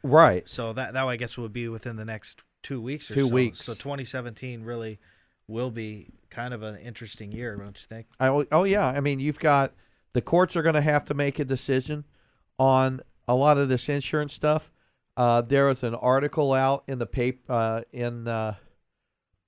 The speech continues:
Speaker 1: uh, you know, the Legal Intelligencer, which if you are a legal guy and you wanna know more about legal, I, legal, uh, things and healthcare, uh, this is a great place.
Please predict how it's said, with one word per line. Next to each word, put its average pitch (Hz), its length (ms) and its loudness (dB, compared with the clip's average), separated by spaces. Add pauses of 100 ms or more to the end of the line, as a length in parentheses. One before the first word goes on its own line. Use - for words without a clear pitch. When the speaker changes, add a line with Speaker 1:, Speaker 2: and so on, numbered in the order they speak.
(400)
Speaker 1:
uh, - 160 -14
you 117 100 -4
know, 113 160 -2
the 113 120 0
Legal 135 340 4
Intelligencer, 127 840 2
which 117 300 0
if 110 160 -4
you 117 180 -2
are 110 220 2
a 107 80 2
legal 123 340 0
guy 123 320 2
and 120 140 -4
you 110 120 -2
wanna 117 260 -2
know 120 200 -2
more 123 220 0
about 117 280 0
legal, 120 340 0
I, 120 400 0
legal, 127 520 -2
uh, 110 300 -6 (680)
things 123 360 -4
and 107 160 -4
healthcare, 127 560 -2 (440)
uh, 117 100 -2
this 120 220 0
is 120 120 -4
a 113 80 0
great 123 360 0
place. 123 460 0